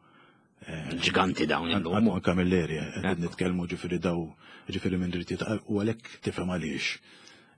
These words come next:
Speaker 1: Eh, l-, il-, il-lajsim kienu, kulħadd jikkonsidra bħala l-aqwa skola, qed tifhem kif?
Speaker 2: Mm, mm.
Speaker 1: Ehm,
Speaker 2: Però interessanti anki da li qed tgħid, Elix, su,
Speaker 1: Eh.
Speaker 2: ġifieri, eh, l-iskejjel ikollhom il-ħajja tagħhom ukoll, u
Speaker 1: Eh,
Speaker 2: di-,
Speaker 1: definitely,
Speaker 2: din,
Speaker 1: definitely.
Speaker 2: eh, x'naqbad insejħilha.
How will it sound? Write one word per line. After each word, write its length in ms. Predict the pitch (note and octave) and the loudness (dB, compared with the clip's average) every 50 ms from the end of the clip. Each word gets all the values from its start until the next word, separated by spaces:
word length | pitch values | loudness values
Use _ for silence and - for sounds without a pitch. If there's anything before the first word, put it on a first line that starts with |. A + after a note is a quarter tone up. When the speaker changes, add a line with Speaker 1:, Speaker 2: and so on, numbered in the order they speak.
| _ _ - | _ _ -4
Speaker 1:
Eh, 100 | - - | -2 0
l-, 180 | - G#2+ G#2+ - - - - - - - - | 2 0 0 0 -4 -14 -20 -20 -18 -6 0
il-, 420 | - A#2 G#2 F#2+ F#2+ E2 F#2 F#2+ - | 4 4 4 4 4 2 0 0 0
il-lajsim 460 | - G#2 F#2 F2+ F2 - - F2+ F2 - | 2 2 2 2 0 -2 -2 -4 -2 -4
kienu, 400 | G2 F2 F2+ F2 D#2+ D2+ C#2+ - - - - _ - - | -2 -2 -2 -4 -4 -6 -8 -12 -16 -20 -20 _ -12 -6
kulħadd 320 | - F#2+ E2+ F2+ - - | -4 -2 -2 -2 0 -2
jikkonsidra 460 | G#2 - - F#2 - D#2+ D#2+ E2+ E2+ E2+ | -2 0 0 -2 -2 -2 0 0 0 0
bħala 220 | - F2 F2 F2 | 0 2 2 2
l-aqwa 260 | E2+ D#2 D#2+ F2 E2 D#2 | 2 0 0 0 -2 -2
skola, 400 | - - C#2+ - - F2 D#2+ G2 | -2 -4 -4 -6 -6 -6 -8 -8
qed 140 | - - A2 | -10 -10 -8
tifhem 180 | - - - | -8 -8 -8
kif? 180 | - F2+ G#2 A2+ | -6 -6 -4 -2
Speaker 2:
Mm, 200 | - F#2+ F#2+ F#2+ - - | -2 -2 -2 -4 -8 -6
mm. 200 | - G3+ G3+ A#2 A2+ - - - - - - - - - - - - - - - _ _ - | -6 -4 -4 -4 -8 -10 -14 -18 -18 -18 -16 -14 -14 -14 -14 -14 -18 -20 -20 -20 _ _ -2
Speaker 1:
Ehm, 580 | - E3+ D#3+ D#3+ D#3 D#3 D3+ D3 D3 C#3+ C#3+ C#3 A#2 G2 - - - - - - - - - - - - - | 2 6 8 8 8 8 6 6 6 6 4 4 4 2 -2 -8 -14 -16 -20 -20 -16 -14 -12 -12 -12 0 6
Speaker 2:
Però 160 | - G#3 A3 | 10 10 12
interessanti 640 | F3+ - D3 C#3 B2+ - - F3+ D#3 C3+ A#2 - G#2+ | 12 12 12 10 10 10 8 8 10 10 10 8 8
anki 220 | A2+ A2+ A2 - G2 | 8 8 6 6 4
da 120 | F2+ G2 F#2 | 4 6 6
li 80 | F2+ | 6
qed 140 | F2+ F2+ - | 4 4 2
tgħid, 220 | - F2+ F#2 F#2+ - | 2 2 2 4 4
Elix, 240 | G#2+ F2+ E2+ - - | 2 2 2 0 2
su, 140 | - B2 A2 | 4 6 6
Speaker 1:
Eh. 80 | F#2+ G2+ | 8 8
Speaker 2:
ġifieri, 380 | B2+ A2+ G2 A#2 G#2+ A2 A2 G#2 - - - - - - - _ - - - | 8 8 8 8 8 8 8 6 4 0 -10 -18 -18 -20 -20 _ -20 -14 -12
eh, 560 | - - - - - - - - - - - - - F#2 - - | -10 -8 -6 -6 -6 -6 -6 -8 -8 -12 -14 -14 -12 -12 -4 2
l-iskejjel 640 | B2+ C3+ C#3+ C3+ - - - F3+ D3+ B2+ A#2+ A#2 | 8 8 8 8 8 8 10 12 12 12 12 10
ikollhom 320 | A#2+ - C#3+ B2+ B2+ A#2+ A#2+ | 10 10 10 10 12 12 10
il-ħajja 340 | A2 A2+ C3 B2+ B2 A2 G#2 | 10 10 10 8 8 6 4
tagħhom 400 | - A#2+ - - - A2 G#2+ G#2 | 2 0 -2 0 2 2 4 4
ukoll, 400 | G2+ - - A#2 A2 F#2+ F2 G#2 | 2 4 4 4 4 4 4 4
u 60 | A2 G2+ | 4 6
Speaker 1:
Eh, 120 | C3+ B2 | 6 6
Speaker 2:
di-, 20 | |
Speaker 1:
definitely, 380 | A2 C3+ C3 G#2 G2+ G2 A#2 G#2+ | 8 6 6 4 4 4 2 2
Speaker 2:
din, 400 | - E2 - - - - - - | 2 -2 -10 -12 -14 -16 -8 -2
Speaker 1:
definitely. 480 | A#2 B2 B2 C3 A#2 A2+ A2+ A2+ A2+ A2+ | 2 6 8 10 10 12 12 12 10 10
Speaker 2:
eh, 380 | A2+ A2 G#2+ A2 G#2+ E2 D2+ | 8 6 6 4 2 0 0
x'naqbad 360 | - - C#3 - G2 G2+ - | 0 4 4 4 4 4 2
insejħilha. 520 | A2 G#2 - - G2 F2+ F#2+ E2 D#2+ D2+ | 2 2 2 2 2 2 2 0 -2 -2